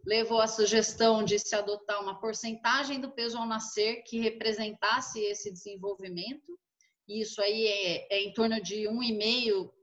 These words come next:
por cento do peso ao nascer. É, só quando a gente faz a conta, esse valor ele fica menor, né? Então, um animal aí de quarenta quilos, ele precisaria consumir em torno de seiscentos gramas pra poder ser desaleitado.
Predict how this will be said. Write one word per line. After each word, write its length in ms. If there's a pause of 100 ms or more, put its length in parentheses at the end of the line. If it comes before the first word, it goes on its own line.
(220)
por 140
cento 560 (180)
do 120
peso 240
ao 80
nascer. 580 (840)
É, 480
só 200
quando 220
a 60
gente 220
faz 260
a 80
conta, 560
esse 240
valor 400
ele 160
fica 160
menor, 640
né? 180
Então, 380
um 60
animal 400
aí 140
de 100
quarenta 460
quilos, 460
ele 180
precisaria 580
consumir 560
em 60
torno 280
de 80
seiscentos 640
gramas 680
pra 100
poder 320
ser 220
desaleitado. 1000